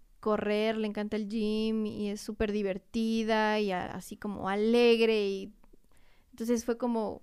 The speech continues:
ok, a lo mejor esta idea que yo me pude hacer de saber que eres abogada al conocerte, cambió.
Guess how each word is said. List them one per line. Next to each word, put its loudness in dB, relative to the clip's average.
ok, -10
a 0
lo 0
mejor 0
esta 4
idea 2
que -4
yo -4
me -2
pude -2
hacer -4
de 0
saber -2
que 0
eres -2
abogada 0
al -4
conocerte, -4
cambió. -2